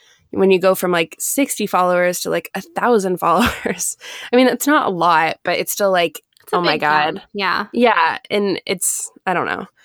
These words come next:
Speaker 1: It's, it's a lot to learn how to deal with. And I mean, you guys know that probably.
Speaker 2: Yeah.
Speaker 1: So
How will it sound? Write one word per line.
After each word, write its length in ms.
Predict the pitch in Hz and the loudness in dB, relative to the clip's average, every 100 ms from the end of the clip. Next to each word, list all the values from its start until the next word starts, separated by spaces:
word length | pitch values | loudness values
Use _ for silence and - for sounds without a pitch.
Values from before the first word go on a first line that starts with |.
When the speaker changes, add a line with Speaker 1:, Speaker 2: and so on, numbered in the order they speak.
| _ - | _ -4
Speaker 1:
It's, 200 | 220 - | -2 2
it's 200 | 226 - | 0 2
a 40 | |
lot 320 | 220 202 190 - | 2 2 2 -2
to 260 | 180 160 - _ _ _ _ _ | -8 -10 -18 _ _ _ _ _
learn 340 | 196 190 185 190 | -4 0 0 0
how 120 | 190 | -2
to 80 | 175 | -4
deal 260 | 202 311 320 | -4 -2 -2
with. 240 | 139 - | -4 -6
And 220 | 196 90 - - | -8 -8 -12 -6
I 60 | |
mean, 160 | 262 277 | -2 0
you 80 | 277 | 0
guys 200 | 185 165 | -2 -4
know 120 | - | -8
that 200 | - - | -10 -10
probably. 500 | - - - - 202 _ - - - - _ _ | -10 -10 -10 -10 -12 _ -20 -20 -20 -20 _ _
Speaker 2:
Yeah. 140 | 220 185 | -2 2
Speaker 1:
So 320 | 185 170 165 | 4 2 -2